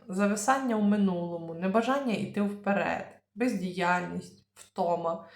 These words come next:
безкінечне переживання минулих подій, надмірний ризик життя, різкість, агресивність, неконтрольовані перепади настрою.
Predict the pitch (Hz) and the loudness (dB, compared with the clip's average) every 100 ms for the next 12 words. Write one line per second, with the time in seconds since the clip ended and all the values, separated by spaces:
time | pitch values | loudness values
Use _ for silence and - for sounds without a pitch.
0 | - - - 190 196 - 180 180 214 - | -20 -20 -8 -4 -4 -4 -4 0 -2 -2
1 | 214 202 196 202 190 180 165 185 202 196 | -6 -2 0 0 -2 -4 -2 0 2 0
2 | 170 180 180 180 185 - 180 160 170 170 | -2 -4 -4 -4 -6 -6 -8 -8 -10 -14
3 | 175 - - - 180 180 214 294 302 277 | -16 -20 -20 -12 -6 0 2 2 -2 -2
4 | 269 269 - 190 208 202 196 196 180 190 | -6 -6 -2 2 4 4 2 -2 -4 -8
5 | - - 156 202 202 - _ _ - _ | -8 -4 -4 -4 -8 -16 _ _ -20 _
6 | 220 240 208 202 - 190 - - - 226 | -2 0 -2 -6 -6 -8 -8 -18 0 2
7 | 240 220 - 185 175 170 175 190 - - | 2 0 -2 -4 -4 -4 -6 -10 -10 -4
8 | 214 214 208 196 180 175 170 180 196 202 | -2 0 2 2 0 0 0 2 2 2
9 | 202 185 - 180 170 - 87 87 - - | 0 -4 -4 -4 -4 -4 -2 -4 -6 -10
10 | - - - | -8 -8 -8